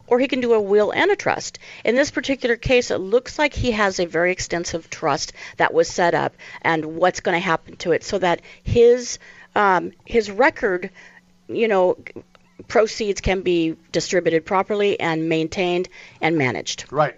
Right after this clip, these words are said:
Speaker 2: And so what it, what, what basically it said is the wife had to get a professional to run the es-, run the companies, 'cause there are Tom Petty companies. There's, you know, his music rights and, um, film and all that type of stuff.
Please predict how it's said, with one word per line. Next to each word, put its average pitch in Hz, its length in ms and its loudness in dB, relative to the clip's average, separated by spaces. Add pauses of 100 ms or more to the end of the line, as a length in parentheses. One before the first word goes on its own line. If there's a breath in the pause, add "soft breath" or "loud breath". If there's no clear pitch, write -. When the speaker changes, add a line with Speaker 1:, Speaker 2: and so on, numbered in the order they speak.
Speaker 2:
And 135 160 -14
so 147 340 -2 (240 loud breath)
what 190 200 2
it, 214 100 -6
what, 180 240 0
what 175 260 0
basically 180 460 -4
it 180 80 -4
said 123 360 -4
is 120 340 -8
the 127 240 -6
wife 139 420 0
had 160 200 0
to 160 80 -2
get 143 260 -6
a 143 80 -8
professional 147 640 -8
to 165 160 -12
run 143 440 -6 (500 soft breath)
the 160 200 0
es-, 170 240 -6
run 147 340 0
the 180 100 -2
companies, 143 460 -6
'cause 147 160 -8
there 156 140 -2
are 160 120 2
Tom 160 280 -6
Petty 156 260 -4
companies. 143 480 -8 (300 loud breath)
There's, 135 340 -2
you 151 80 -6
know, 135 60 -2
his 139 200 -4
music 139 460 -8
rights 135 540 -2
and, 139 240 -14
um, 139 100 -12
film 143 760 -6
and 135 180 -10
all 135 180 -4
that 135 160 -6
type 135 180 -8
of 123 80 -16
stuff. 131 360 -8